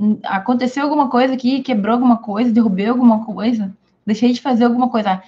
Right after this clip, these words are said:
Sempre tem alguém que pode ser culpado, sabe? Sempre tem alguém que a gente pode colocar lá a responsabilidade. E aí,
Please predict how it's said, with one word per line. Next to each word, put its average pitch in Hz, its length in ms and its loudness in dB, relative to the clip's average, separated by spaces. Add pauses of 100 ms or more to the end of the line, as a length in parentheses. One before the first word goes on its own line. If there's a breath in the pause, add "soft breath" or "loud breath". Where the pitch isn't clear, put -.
(120)
Sempre - 480 -8
tem 247 220 2
alguém 220 320 4
que 220 80 -2
pode 196 280 -6
ser 202 100 -12
culpado, 180 720 -6
sabe? 220 300 -4
Sempre - 240 -14
tem - 60 -8
alguém 247 160 -2
que 269 60 -4
a 262 40 0
gente 247 160 -2
pode 240 320 0 (300 soft breath)
colocar 233 640 2
lá 180 320 2
a - 20 -6
responsabilidade. 180 920 -10 (380)
E 285 120 0
aí, 269 200 4